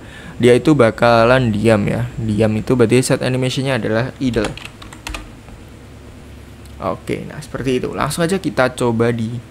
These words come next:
gamenya. Nah,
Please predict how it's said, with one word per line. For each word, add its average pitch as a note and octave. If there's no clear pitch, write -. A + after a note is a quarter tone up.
gamenya. A#2
Nah, A2+